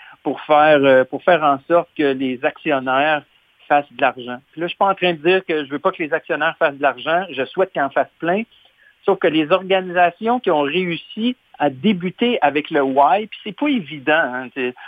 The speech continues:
le, le, c'est, le, le modèle, c'est un cercle concentrique où à l'extérieur, on a le what, donc le quoi, euh, c'est qu'est-ce qu'on fait, les tâches, nos produits, nos services. Ensuite,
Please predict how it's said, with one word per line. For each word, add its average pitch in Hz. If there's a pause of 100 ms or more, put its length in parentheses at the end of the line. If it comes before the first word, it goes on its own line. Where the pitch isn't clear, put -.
(140)
le, 139
le, 135
c'est, 131
le, 139
le 143
modèle, 175
c'est 160
un 139 (100)
cercle 170
concentrique 156 (400)
où 185
à 147
l'extérieur, 156
on 139
a 151
le 143
what, 127 (300)
donc 139 (120)
le 143
quoi, 156 (360)
euh, 135 (100)
c'est -
qu'est-ce -
qu'on 151
fait, 156
les 127
tâches, 160
nos 156
produits, 156
nos 151
services. 147 (380)
Ensuite, 165